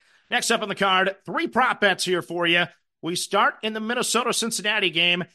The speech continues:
It's Jordan Addison over the thirty-eight and a half yards receiving at Cincinnati. So I was wrong last week. I loved Addison, and he fell short with three targets, two catches, and twenty-seven yards against the Raiders.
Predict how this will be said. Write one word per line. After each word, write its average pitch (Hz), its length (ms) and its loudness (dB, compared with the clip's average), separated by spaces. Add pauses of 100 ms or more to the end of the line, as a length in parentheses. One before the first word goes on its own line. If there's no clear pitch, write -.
(160)
It's 170 180 -2
Jordan 247 560 0 (160)
Addison 214 640 0 (140)
over 156 160 -6
the 156 100 -6
thirty-eight 196 480 0
and 185 80 -6
a 165 60 0
half 175 280 -4
yards 165 300 -2
receiving 196 680 -2 (280)
at 160 200 -8
Cincinnati. 131 600 -6
So 190 160 2
I 233 120 6
was 277 140 0
wrong 214 280 4
last 180 340 0
week. 151 300 -6 (220)
I 170 140 2
loved 196 500 2
Addison, 208 680 0
and 175 100 -4
he 165 100 -6
fell 196 260 -2
short 196 440 2 (200)
with 151 240 -4
three 247 300 -2
targets, 196 600 0 (200)
two 233 240 -4
catches, 190 640 0 (120)
and 185 180 -4
twenty-seven 190 800 -4
yards 165 520 2 (300)
against 175 420 -2
the 180 100 2
Raiders. 170 540 2